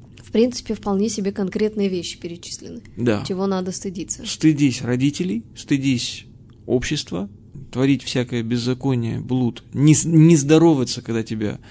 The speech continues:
Speaker 2: приветствуют, разглядывать чужих женщин и, э, приставать к служанкам и, понимаешь, э, попрекать за тот дар, который ты кому-то там
Speaker 1: Мгм.
Speaker 2: дал или услугу. Вот стыдись этих вещей, и тогда тебя будут любить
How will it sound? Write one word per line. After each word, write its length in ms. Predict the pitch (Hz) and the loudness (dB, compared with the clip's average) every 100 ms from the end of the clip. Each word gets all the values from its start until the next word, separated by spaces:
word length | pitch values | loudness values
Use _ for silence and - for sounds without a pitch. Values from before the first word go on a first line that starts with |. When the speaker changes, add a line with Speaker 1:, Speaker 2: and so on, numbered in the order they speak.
| - | -14
Speaker 2:
приветствуют, 720 | - 127 123 117 - - - - - - | -2 2 2 0 -4 -12 -14 -16 -20 -4
разглядывать 760 | - 151 143 151 135 123 113 - - | 2 4 6 4 4 0 -2 -6 -6
чужих 380 | - 131 131 113 | 0 4 4 4
женщин 520 | 120 120 117 - - - - - | 2 2 -2 -8 -12 -14 -20 -6
и, 500 | 139 143 135 127 - - | 0 4 4 4 2 0
э, 140 | 123 | -2
приставать 520 | 120 123 - 131 120 | 0 -2 2 2 2
к 60 | - | 0
служанкам 720 | - 127 117 117 120 - - | -2 0 0 -2 -6 -10 -10
и, 360 | - - 104 104 | -8 -4 -2 -4
понимаешь, 720 | - 104 107 104 90 - - | -4 -4 -4 -6 -8 -10 -12
э, 200 | - 80 - - - | -16 -16 -16 -10 -4
попрекать 580 | 156 165 - 131 113 - | 2 2 2 0 0 -6
за 180 | 120 123 | -4 -2
тот 240 | 123 113 | -2 -2
дар, 200 | 120 110 | 0 -2
который 360 | - - 98 95 | -4 -12 -8 -8
ты 100 | - | -8
кому-то 340 | 110 110 - | -8 -8 -10
там 260 | - - - | -12 -10 -6
Speaker 1:
Мгм. 240 | 226 196 139 | -4 -2 2
Speaker 2:
дал 240 | 135 180 | 2 4
или 120 | 123 | 2
услугу. 560 | 98 107 - 110 - - - - - | 0 -2 -4 -4 -6 -14 -18 -20 -16
Вот 160 | - | -12
стыдись 420 | - - 127 123 | -10 -6 -6 -6
этих 280 | 123 - 123 | -8 -12 -10
вещей, 480 | 110 107 156 208 277 - - - | -8 -2 0 0 -2 -16 -20 -14
и 60 | |
тогда 420 | 127 107 107 135 180 | -8 -6 -4 -6 -6
тебя 320 | - 117 123 | -8 -6 -4
будут 400 | 131 123 120 - | -4 -6 -8 -10
любить 480 | 123 117 117 139 - | -8 -6 -4 -6 -8